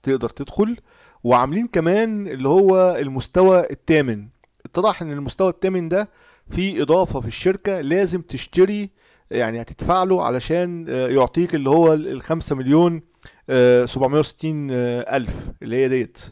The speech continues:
تمام؟ عشان تصل للمستوى الثامن. اتضح إن المستوى الثامن ده أنت بتدفع له، آه، فلوس، هم عاملينه، آه، فري، تمام؟ وأيضًا، آه، قال لك ماكس تريدنج أو دبل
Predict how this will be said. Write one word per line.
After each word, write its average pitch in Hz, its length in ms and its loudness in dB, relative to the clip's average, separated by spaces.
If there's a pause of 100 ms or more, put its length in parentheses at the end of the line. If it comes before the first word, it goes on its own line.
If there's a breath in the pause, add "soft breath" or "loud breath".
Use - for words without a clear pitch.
(160)
تمام؟ 147 360 -4 (300)
عشان 139 300 -4
تصل 151 240 -2
للمستوى 131 580 0
الثامن. 113 400 -8 (300 soft breath)
اتضح 147 300 0
إن 135 100 -12
المستوى 127 300 -4
الثامن 156 340 -4
ده 175 180 -4 (300 soft breath)
أنت 180 240 -4
بتدفع 143 440 -2
له، 135 220 -2 (260 soft breath)
آه، 127 220 0
فلوس، 127 360 -6
هم 190 160 2
عاملينه، 180 800 -4
آه، 127 360 0
فري، 139 400 -4 (380)
تمام؟ 170 380 0 (460 soft breath)
وأيضًا، 220 880 2
آه، - 180 -2
قال 175 220 0
لك - 320 -4
ماكس 139 440 -2
تريدنج 151 380 -4
أو 123 340 2
دبل 185 520 0